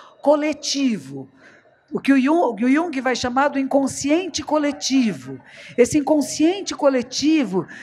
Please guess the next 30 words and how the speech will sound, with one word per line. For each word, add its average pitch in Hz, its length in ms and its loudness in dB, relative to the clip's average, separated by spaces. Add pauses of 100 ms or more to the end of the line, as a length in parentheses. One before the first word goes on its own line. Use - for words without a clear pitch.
tá 285 140 2
sendo 285 320 0
bombardeado 302 1160 -2
o - 20 -10
tempo 269 340 -4
todo 269 580 0 (280)
por 294 160 -6
coisas 294 360 -2
muito 294 280 -8
nefastas. 294 1300 -6 (760)
Mas 254 300 2
aí 285 200 0
que 339 120 -4
eu 339 80 -4
falo, 277 300 0
por 269 180 -10
que 370 120 -4
que 311 220 -6
entra 285 300 0
a - 20 -4
meditação 240 920 -2 (300)
como 262 560 -2 (420)
que - 60 -2
eu 240 80 0
falo 247 240 -2
que 254 80 -8
o 247 60 -4
sofrimento 285 640 0
é 277 60 6
opcional? 202 960 -2